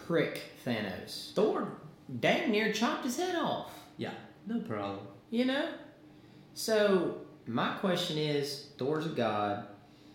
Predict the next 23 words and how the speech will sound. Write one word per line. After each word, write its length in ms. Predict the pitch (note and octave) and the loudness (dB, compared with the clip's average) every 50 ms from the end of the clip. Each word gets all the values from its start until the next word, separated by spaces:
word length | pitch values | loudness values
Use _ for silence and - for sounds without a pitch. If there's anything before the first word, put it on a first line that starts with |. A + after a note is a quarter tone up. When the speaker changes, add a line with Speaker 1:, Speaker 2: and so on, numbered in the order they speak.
| - - - - - - - - | -20 -20 -20 -20 -20 -20 -20 -4
Speaker 1:
He 300 | - D3 D3 D3+ C#3+ C3 B2 | 4 6 8 8 8 6 4
has 420 | B2+ C#3 D3 D#3 D#3+ D3+ - C3 | 2 4 4 4 4 2 2 2
knowledge 760 | C3+ C3+ C#3 C#3+ D3 D3 C#3+ B2+ A#2 A2+ - - - - - - - - - - - - - - - - - A#2 | 2 4 4 6 6 6 6 4 2 0 -2 -4 -4 -6 -8 -12 -16 -18 -20 -20 -20 -20 -20 -20 -20 -8 -4 2
beyond 460 | A#2+ B2+ B2 B2+ B2+ C#3 C#3 C3+ A#2+ | 4 4 6 6 4 4 4 4 4
anyone 320 | B2+ C#3+ C#3+ C3 B2+ A#2 A#2 | 6 6 4 4 4 4 4
else 280 | C3 C#3 B2 G#2 - | 4 4 2 0 0
because 640 | - - - - C3+ B2 B2 A#2+ G#2+ G#2+ - - - | -4 -6 -4 -2 2 4 4 4 4 2 -2 -4 -8
he 300 | - - C3 B2+ C3 C3 | -8 -4 -2 -2 0 2
is 220 | C3 B2 A#2+ A2 A2+ | 2 2 2 2 0
an, 380 | A2 G#2 G#2 G2 F#2+ G2 G2 - - - - - - | -2 -2 -2 -2 -2 -4 -8 -12 -16 -20 -20 -14 -4
more 180 | - A#2+ A#2+ A#2 | 0 0 2 2
or 40 | A2 | 2
less 260 | A2 A#2 A#2 A2+ - | 0 0 0 -2 -4
an 140 | G#2 G2 G#2+ | -4 -4 -2
interstellar 640 | A2+ A#2 - A#2+ A2 - - - A#2 A2+ A2 A2 G#2 | -4 -2 -2 -2 -4 -4 -2 0 2 2 2 2 2
being 460 | G2 G2+ G#2+ G#2+ G#2+ A2+ A#2 B2 B2 B2 | 0 0 0 2 4 4 6 6 4 4
himself. 600 | A#2+ A2 G2+ G2+ - - G#2 G#2+ A#2 B2 B2+ B2+ - - - | 0 -2 -2 -4 -2 -2 0 2 2 2 2 0 -6 -6 -2
He 180 | A2 A2 A2+ | 0 2 4
is 200 | A2+ G#2 G2 F#2+ | 4 4 2 0
Speaker 2:
Right. 340 | - - - - - - - | -2 -6 -10 -14 -18 -10 -4
Speaker 1:
part 220 | A#2+ A#2 A#2 A2+ A2 | -2 0 0 0 0
of 280 | G#2+ G#2 - - - - | 0 -2 -2 -4 -8 -6
the 280 | G#2+ G#2 G#2 G2+ G2 | -4 -2 0 -2 -2